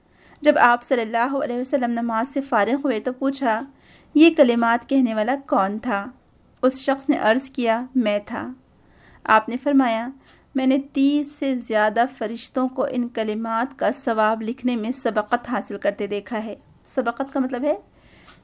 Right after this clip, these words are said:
پہل کرنا، آگے بڑھ کر کوئی بھی کام کر لینا۔ یعنی اتنے اچھے یہ الفاظ تھے کہ اس پر جو اجر دیا جانے والا تھا یا اجر دیا جا رہا تھا، تو تیس سے زیادہ فرشتے تھے جنہوں نے آگے بڑھ کر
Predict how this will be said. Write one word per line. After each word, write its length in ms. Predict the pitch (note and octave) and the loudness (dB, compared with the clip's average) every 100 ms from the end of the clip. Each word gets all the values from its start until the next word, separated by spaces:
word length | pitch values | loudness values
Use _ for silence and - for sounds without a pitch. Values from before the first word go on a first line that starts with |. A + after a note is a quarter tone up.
| - | 4
پہل 240 | C4 A#3 A3+ | 6 4 4
کرنا، 320 | G#3 G#3 G#3+ - _ - | 2 2 -10 -14 _ 0
آگے 300 | A3 A3 A3 | 2 2 0
بڑھ 200 | G#3+ C4+ | -2 -2
کر 160 | A#3 A#3 D4+ _ _ _ _ - | -2 -4 -8 _ _ _ _ 0
کوئی 160 | A#3 | 2
بھی 80 | A3+ | 2
کام 260 | - G3+ G3 | 4 4 4
کر 140 | G#3+ | 0
لینا۔ 280 | G3+ G3+ A#3 C4+ - - | -2 -2 -6 -8 -16 -4
یعنی 260 | - C4+ C#4+ | 8 10 10
اتنے 220 | B3+ - D4+ | 2 0 2
اچھے 420 | - C4+ - E4 | 2 -4 0 2
یہ 120 | D#4+ | 4
الفاظ 520 | A#3 B3+ - A3 C4+ | 2 0 6 6 6
تھے 160 | - C4 | 0 -2
کہ 80 | C4+ | -2
اس 160 | C4+ - | -2 2
پر 140 | C#4+ A#3+ | 2 2
جو 140 | C4+ - | 2 2
اجر 280 | A3 C4 | 6 6
دیا 220 | C4+ B3+ A#3+ | 6 2 2
جانے 280 | A3+ G#3 | 2 0
والا 200 | G#3+ G3+ | 2 4
تھا 140 | G3+ C4+ | 2 0
یا 140 | A#3 | 0
اجر 200 | G#3+ C4 | 4 4
دیا 220 | B3+ A#3+ | 4 2
جا 220 | A3+ A3+ G3+ | 4 6 6
رہا 140 | A#3+ | 4
تھا، 280 | C#4 C4 D#4+ - - - | 2 -2 -2 -8 -20 -10
تو 80 | - | -8
تیس 400 | C4+ - D4+ E4 | -4 2 4 4
سے 100 | F4 | 0
زیادہ 280 | C4 A#3 G#3+ C4+ | 4 4 4 0
فرشتے 340 | A#3 A#3+ - | -2 -4 -4
تھے 160 | C#4+ C#4+ | 0 0
جنہوں 220 | B3 B3+ | 0 2
نے 140 | C#4 C#4 | 2 2
آگے 280 | - G#3+ A#3+ | -2 0 -2
بڑھ 220 | G#3+ C4 D#4+ | 0 0 2
کر 180 | A#3 B3+ | 0 -2